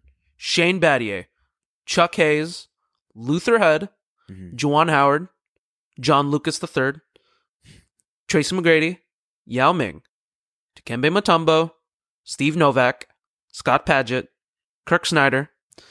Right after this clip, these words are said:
Speaker 1: uh, Vasilis Spanoulis.
Speaker 2: T-
Speaker 1: I know. Jake Sakalidis.
Speaker 2: N-
Speaker 1: And Bonzi Wells.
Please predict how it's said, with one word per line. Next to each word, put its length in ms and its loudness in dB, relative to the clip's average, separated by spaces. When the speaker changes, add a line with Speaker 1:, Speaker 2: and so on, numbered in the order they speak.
Speaker 1:
uh, 200 0
Vasilis 560 0
Spanoulis. 600 0
Speaker 2:
T- 180 2
Speaker 1:
I 80 -14
know. 160 -14
Jake 240 0
Sakalidis. 760 0
Speaker 2:
N- 180 -6
Speaker 1:
And 140 0
Bonzi 300 2
Wells. 320 0